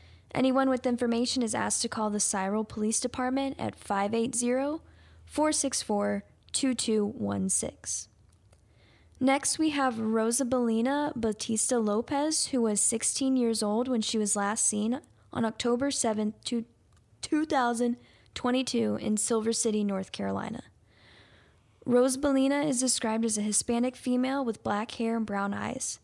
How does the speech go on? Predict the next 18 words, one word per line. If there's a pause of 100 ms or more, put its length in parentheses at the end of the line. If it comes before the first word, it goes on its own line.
(440)
She
was
approximately
four
feet
six, (160)
six
inches
tall
and
weighed
around
ninety
pounds
when
she
went
missing.